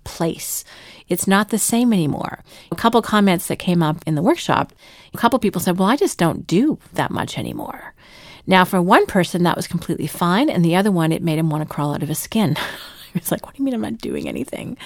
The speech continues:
And he really felt like wasn't confident, wasn't clear that how he was creating value, and it really had a sense of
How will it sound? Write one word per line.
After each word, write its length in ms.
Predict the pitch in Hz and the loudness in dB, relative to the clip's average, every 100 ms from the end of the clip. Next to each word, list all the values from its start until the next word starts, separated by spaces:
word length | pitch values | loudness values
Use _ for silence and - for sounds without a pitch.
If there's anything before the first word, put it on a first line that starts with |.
| - - - - | -18 -18 -16 -2
And 120 | 214 | 2
he 80 | 208 | 4
really 300 | 196 233 233 | 4 4 4
felt 220 | 233 185 | 6 4
like 180 | 175 - | 4 2
wasn't 240 | 196 - | 0 0
confident, 600 | - 262 277 269 254 233 185 | -2 2 2 2 2 2 0
wasn't 320 | 170 175 - | -2 -2 -4
clear 260 | 196 175 | 0 2
that 140 | 160 165 | 2 -2
how 180 | 160 165 | -2 0
he 80 | |
was 140 | 170 - | -2 -4
creating 280 | 175 160 165 | -2 -2 0
value, 440 | 202 277 294 262 | 2 4 4 4
and 100 | 175 | 0
it 80 | 170 | 0
really 200 | 311 440 | -2 -2
had 140 | 269 | -2
a 60 | 196 | -2
sense 340 | - 170 180 | 2 0 2
of 220 | 165 165 | 0 -2